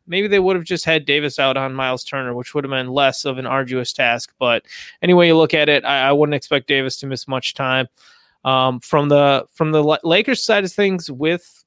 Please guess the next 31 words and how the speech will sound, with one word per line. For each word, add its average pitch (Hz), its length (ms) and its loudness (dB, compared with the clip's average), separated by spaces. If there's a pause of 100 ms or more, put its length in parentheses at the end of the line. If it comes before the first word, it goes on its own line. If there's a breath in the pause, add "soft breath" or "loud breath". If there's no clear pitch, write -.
(160)
with 143 160 -6
Davis 202 340 0
out, 202 380 0
Dwight 156 200 0
Howard 165 220 2
had 147 140 2
a - 20 -4
really 147 220 2
nice 147 180 -2
scoring 147 300 -4
game 135 180 -2
off 131 140 -6
the 123 80 -14
bench. 156 200 -2
I 143 40 -6
mean, 143 140 -4
a 131 60 -6
tremendous 139 600 -6
game 117 180 -8
off - 140 -12
the - 80 -16
bench, 120 280 -10
twenty 202 280 0
points, 175 400 0
but 143 360 0 (360 loud breath)
even 190 260 0
more 160 540 4
of 131 380 0
a 127 280 -2
sparkling 131 760 -6
thing 135 340 -10